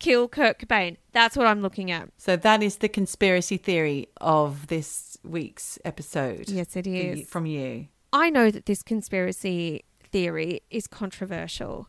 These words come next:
Speaker 1: because there's so much out there wanting to point the finger at Courtney. Whether you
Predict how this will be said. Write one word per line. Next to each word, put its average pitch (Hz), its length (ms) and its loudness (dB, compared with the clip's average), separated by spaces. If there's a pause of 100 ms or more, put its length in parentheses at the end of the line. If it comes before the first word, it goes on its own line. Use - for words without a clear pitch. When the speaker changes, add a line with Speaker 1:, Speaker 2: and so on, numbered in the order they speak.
(160)
Speaker 1:
because 226 880 -4 (220)
there's 190 160 -2
so - 160 -10 (120)
much - 220 -14
out 147 220 -14
there 151 220 -10
wanting 170 260 -10
to - 120 -16
point - 260 -10
the 180 60 -12
finger 165 360 -10
at - 220 -12
Courtney. - 480 -10 (760)
Whether 277 760 0 (140)
you 254 840 -2